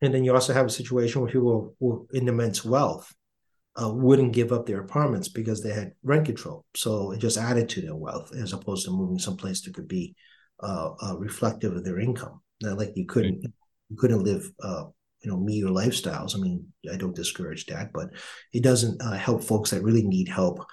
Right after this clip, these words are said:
Speaker 1: um, you know, regarding, um, affordable rent when someone who's making, you know, millions of dollars is, uh, is perfectly justified to me, you know, stay in a rent control housing unit.
Speaker 2: Right.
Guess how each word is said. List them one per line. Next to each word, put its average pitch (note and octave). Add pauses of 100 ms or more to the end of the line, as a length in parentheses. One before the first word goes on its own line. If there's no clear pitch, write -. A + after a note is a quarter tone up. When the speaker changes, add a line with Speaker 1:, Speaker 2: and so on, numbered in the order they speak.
(320)
Speaker 1:
um, F2 (240)
you A#2
know, F#2
regarding, F#2
um, F2+ (380)
affordable G#2+
rent C3+
when F#2+
someone G#2+
who's F#2
making, F#2
you F#2
know, E2+
millions G2+
of G2
dollars G#2
is, F#2 (140)
uh, F#2 (200)
is - (140)
perfectly G#2
justified F#2
to F#2
me, F#2+
you G#2
know, F#2+
stay G2+
in F#2
a F#2
rent G2
control F2+
housing G2+
unit. D#2 (200)
Speaker 2:
Right. E2+